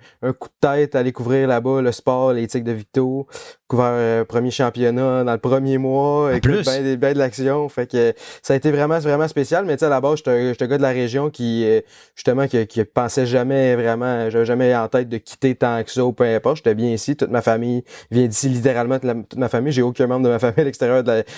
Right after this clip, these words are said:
Speaker 1: de Gatineau. Fait que, euh, tu sais, moi, je suis parti, je connaissais pas tant l'extérieur que ça, à part des tournois de hockey puis des matchs. Mais c'est ça. Fait que je suis parti, euh, par la suite. Mais sinon, c'est ça. Je, à la base, euh, je viens d'ici avant d'avoir fait, euh, ma, ma petite, euh, ma petite route, euh,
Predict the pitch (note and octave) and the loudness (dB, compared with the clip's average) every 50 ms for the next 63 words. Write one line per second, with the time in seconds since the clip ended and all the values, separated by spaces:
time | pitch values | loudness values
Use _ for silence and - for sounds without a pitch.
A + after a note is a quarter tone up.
0 | - - - C3+ B2+ A#2+ B2+ A#2+ - - - B2+ B2+ C3+ D3+ E3 C#3+ C#3+ A#2+ A2+ | -8 -2 0 0 2 2 0 0 0 -4 -4 -2 -2 -2 -4 -2 0 0 0 0
1 | - A#2 A2+ A2 G#2+ G#2+ G#2 G2+ G2+ G2 - - - _ - - C3+ C3 C3 C3+ | 2 2 2 2 2 2 2 2 0 0 -4 -8 -20 _ -2 0 0 2 2 0
2 | B2 - - - - - - - B2 A2+ - - - - - - A#2+ A#2 A2+ A2+ | -2 -2 -4 -6 -8 -6 -2 -2 -2 -2 -4 -8 -18 -14 -6 -2 0 0 0 0
3 | G#2+ A#2+ A2+ - - C3+ B2 - C3 B2+ B2+ B2 A#2 A2+ - - - B2+ G#2+ A2+ | 0 -2 -2 0 0 0 0 0 0 0 0 0 0 -2 -2 -2 -2 -2 0 2
4 | A2+ A2+ A#2 A#2+ A#2+ B2 A#2+ A#2 A2+ A#2+ A2+ - - C3+ A#2+ A2 B2+ B2 A#2+ A#2+ | 2 2 2 2 2 2 0 0 0 0 -2 0 0 -2 0 2 2 0 0 0
5 | A#2 - A#2 A2+ A#2+ A#2 A2+ A#2 A2 G#2+ G#2 - C3 A#2+ - A2 A2 G#2+ G2+ A#2 | -2 -4 -4 -2 0 0 2 2 2 2 0 -2 -6 -8 -6 -4 -2 -2 -2 -2
6 | C3 F3 - - A#2 G#2+ F#2+ F2+ - - - - - - _ - - G#2+ G#2+ - | -2 -4 -4 -2 -2 -2 -2 -2 -6 -16 -20 -20 -20 -20 _ -10 -8 -8 -8 -4
7 | - - A2+ - - G2+ G#2+ G#2 - - - C3+ A#2 - - - - C3+ C3+ C3 | -2 -2 -2 0 0 0 0 0 -2 -2 -2 -2 -2 -2 -6 -8 -4 -2 -2 0
8 | C3 B2+ B2 A#2+ A#2 A#2 A2+ A2+ A2+ G#2+ A2 A2 A2 - - A2+ A2+ A2 G#2+ - | 0 2 2 2 4 4 4 2 2 2 0 -2 -2 0 0 0 0 0 -2 -4
9 | - - - - B2+ A#2 A2+ G#2+ - - A#2+ B2 B2 A#2 A#2+ G#2+ G#2+ B2 B2 B2 | -8 -8 -4 -2 0 0 0 0 -2 -2 -4 -4 -2 -2 -4 -4 -4 -4 -6 -6
10 | - - - - A#2 A#2+ B2 B2 B2+ C3+ C#3+ D#3 D3+ C3+ C3 C3+ A#2+ - - - | -10 -12 -6 -2 0 2 2 2 2 2 2 0 0 0 0 -2 -2 -4 -8 -16
11 | - - - B2 A#2+ B2 C#3+ D#3 D3 B2 - - - D#3 D3+ B2+ A#2+ C3+ B2+ B2 | -20 -12 -8 -6 -2 0 2 0 0 0 -4 -4 -2 0 0 0 0 0 0 0
12 | A#2 A#2+ A#2+ A2+ - C3+ C3+ - B2+ A#2+ A#2 A2+ A#2 A#2 A2+ A2+ A2+ A#2 - - | 2 2 0 0 0 -2 -2 0 0 0 0 0 0 -2 -2 -2 -2 -4 -4 -6
13 | - - - - C#3 C3 A#2+ A#2+ A#2 A#2+ A#2 - - - B2 B2 B2+ - - B2 | -10 -10 -4 0 0 2 2 2 2 0 -4 -8 -10 -8 -6 -6 -6 -4 0 2
14 | A#2+ A#2 A2+ A2 A2 G#2+ | 2 4 4 2 2 0